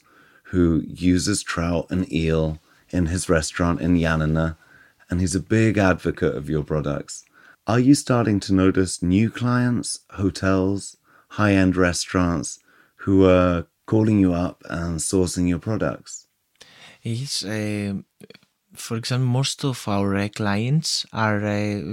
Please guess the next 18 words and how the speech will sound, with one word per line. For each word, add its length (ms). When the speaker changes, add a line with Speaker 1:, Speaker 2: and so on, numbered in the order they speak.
Speaker 2:
huge, 800
uh, 160
hotels, 800
five-star 460
hotels, 760
or, 380
uh, 400
we, 560
uh, 180
give 220
our, 260
uh, 340
product, 600
bro-, 320
products 460
to 480
cruise 280
ships 480